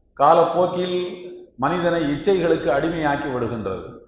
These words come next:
த-, ஆசைகளை தள்ளி போடுவது ஒரு மனிதனுடைய மிக முக்கியமான உயர்ந்த பண்புகளில் ஒன்று என்பது மாத்திரமல்ல, அது அவனுடைய தலைமை பண்புக்கான ஒரு அடையாளமாகும்.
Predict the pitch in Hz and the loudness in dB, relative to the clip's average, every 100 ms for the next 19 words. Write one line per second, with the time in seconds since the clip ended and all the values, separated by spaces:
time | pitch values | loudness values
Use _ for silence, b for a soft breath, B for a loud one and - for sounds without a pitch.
0 | _ _ _ _ _ _ 127 139 139 185 | _ _ _ _ _ _ 4 6 6 6
1 | 202 190 180 175 170 147 175 190 170 170 | 4 2 4 4 4 2 2 0 -2 0
2 | 160 160 160 160 151 147 170 170 160 151 | 0 0 0 0 0 -2 -2 0 0 2
3 | 143 139 123 - - - - _ _ _ | 4 4 2 -4 -10 -16 -20 _ _ _
4 | _ _ _ _ _ _ 143 151 175 175 | _ _ _ _ _ _ -6 -2 0 0
5 | 196 196 185 185 180 170 165 135 170 175 | 0 0 4 4 4 0 0 0 0 2
6 | 180 175 156 165 160 165 151 151 151 147 | 4 4 2 2 0 0 0 0 -2 -2
7 | 147 143 139 139 143 131 131 123 117 110 | -2 0 0 0 0 0 0 2 4 2
8 | - 127 135 135 131 127 123 117 107 82 | 0 2 4 2 2 2 2 2 0 -2
9 | - - - _ _ _ _ _ _ _ | -10 -18 -20 _ _ _ _ _ _ _
10 | - 143 196 202 - 165 160 156 151 147 | 4 6 6 2 0 0 0 0 0 0
11 | 139 123 - 123 123 127 120 113 98 90 | 0 -2 -2 2 4 4 4 2 -2 -6
12 | 85 - | -8 -12